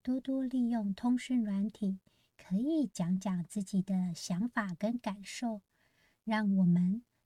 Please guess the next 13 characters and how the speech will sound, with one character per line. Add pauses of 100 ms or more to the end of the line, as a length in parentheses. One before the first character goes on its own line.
都
维
持
着
身
心
健
康
吧。 (1700)
我
是
刘
星，